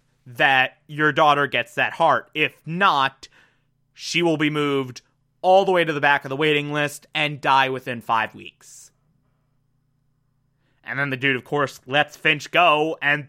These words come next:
that's that. So, oh boy, two episodes left. Two episodes left in the entirety of Person of Interest, and then we're done.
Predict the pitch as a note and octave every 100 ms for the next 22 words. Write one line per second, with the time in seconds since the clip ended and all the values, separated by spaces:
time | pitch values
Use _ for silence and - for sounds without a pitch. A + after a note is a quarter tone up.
0 | _ C#3 C#3+ - - C#3+ E3+ A#2+ - -
1 | - D#3 D#3 D3 C#3 B2+ _ _ _ _
2 | _ _ _ _ - C#4 F#4 F4 E4+ B3
3 | C#3+ - _ _ - C#4 E4+ G4 G4 -
4 | - F4+ F4+ E4+ E4+ E4 A#3 _ _ _
5 | _ _ - C#4+ F4+ F4+ F4 F4 F#4+ D4+
6 | D4+ C#4 C#4+ C#4 C#4 - A3 G#3+ G#3+ G3+
7 | A#3+ D4+ C#4+ C4+ - C4 B3 G#3+ A3 G#3+
8 | A3 G#3+ - C#3+ E3 G#3 F#3+ D3 - F#3+
9 | G3 F#3